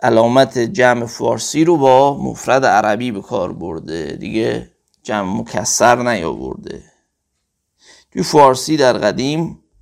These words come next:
زین به معنی سلاح بوده دیگه، سین، زین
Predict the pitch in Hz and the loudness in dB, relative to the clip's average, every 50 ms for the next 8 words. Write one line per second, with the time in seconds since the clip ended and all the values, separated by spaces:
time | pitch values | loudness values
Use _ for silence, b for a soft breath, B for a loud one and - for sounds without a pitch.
0 | _ _ _ _ - 131 120 123 135 143 156 165 175 180 175 151 143 - _ _ | _ _ _ _ -10 -6 -2 0 2 4 4 4 4 4 2 0 -4 -8 _ _
1 | _ _ _ _ _ _ _ _ - - - 107 101 98 101 104 113 120 123 127 | _ _ _ _ _ _ _ _ -12 -8 -6 -4 -4 -4 -2 -2 -2 0 2 2
2 | 131 - 147 143 139 - _ _ _ _ _ _ _ _ _ _ _ _ _ _ | 2 2 0 -2 -4 -10 _ _ _ _ _ _ _ _ _ _ _ _ _ _
3 | _ _ _ _ _ _ _ _ _ _ _ _ _ _ _ - - - - - | _ _ _ _ _ _ _ _ _ _ _ _ _ _ _ -16 -10 -6 -4 0
4 | - 110 117 113 110 113 - - 95 - - - - - 101 95 - - - - | 2 4 4 4 2 0 -6 -12 -12 -12 -12 -12 -14 -12 -12 -10 -10 -10 -12 -12
5 | - - 127 127 135 139 147 156 151 - - _ _ _ _ _ _ _ _ _ | -8 -4 -4 -2 -2 -2 -2 -2 -4 -8 -12 _ _ _ _ _ _ _ _ _
6 | _ _ _ - 117 110 110 120 131 135 147 160 165 151 - - | _ _ _ -12 -8 -6 -2 0 0 2 2 0 0 -2 -4 -10